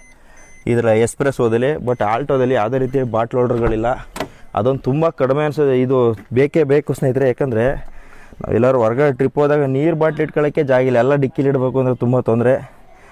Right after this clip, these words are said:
Alto-ದಲ್ಲಿ ಅದೊಂದು ಕೊಡಬೇಕಾಗಿತ್ತು, but ಅದೊಂದು ಕೊಟ್ಟಿಲ್ಲ. ಮತ್ತು ಇನ್ನು Alto-ದಲ್ಲಿ ಇನ್ನೊಂದು ಏನು ಕೊಟ್ಟಿದೆ ನೋಡಿ, ಇಲ್ಲಿ ಒಂದು ಲಗೇಜ್ ಕ್ಯಾರಿ ಕೊಟ್ಟಿದ್ದಾನೆ. but Espresso-ದಲ್ಲಿ ಅದು ನೋಡ್ತೀನಿ, ಅದು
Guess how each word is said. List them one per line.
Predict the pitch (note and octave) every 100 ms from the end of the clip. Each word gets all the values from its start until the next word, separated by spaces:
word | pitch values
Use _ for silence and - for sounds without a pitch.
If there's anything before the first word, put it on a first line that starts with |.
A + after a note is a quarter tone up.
| - - G#2+
Alto-ದಲ್ಲಿ | B2+ C3+ C3+ B2
ಅದೊಂದು | B2 C#3 B2
ಕೊಡಬೇಕಾಗಿತ್ತು, | A#2+ C#3 C#3 C3+ B2 C#3+ D#3
but | B2+ B2
ಅದೊಂದು | A#2+ B2 A#2
ಕೊಟ್ಟಿಲ್ಲ. | A2+ B2+ C3+ D3+ - - - - - - - - A2+
ಮತ್ತು | B2 D#3+ D3+
ಇನ್ನು | D3+ C3
Alto-ದಲ್ಲಿ | D3 E3+ D#3+ D3+
ಇನ್ನೊಂದು | D#3+ E3
ಏನು | D#3 D#3
ಕೊಟ್ಟಿದೆ | C#3+ D3 C#3+
ನೋಡಿ, | C#3+
ಇಲ್ಲಿ | D3 E3 - - - - - - - - - -
ಒಂದು | B2 A#2 G2+ G2 F#2+ - - - - - A2
ಲಗೇಜ್ | C3 C#3+ -
ಕ್ಯಾರಿ | C3 B2+ B2
ಕೊಟ್ಟಿದ್ದಾನೆ. | A2+ A2 G#2+ B2+ - - - - - - - - A2+
but | A#2 B2 A2
Espresso-ದಲ್ಲಿ | G#2+ - D3+ - C#3 C#3 B2+
ಅದು | B2 A#2 A2 G#2 - A#2
ನೋಡ್ತೀನಿ, | A#2+ A#2 G#2+
ಅದು | G2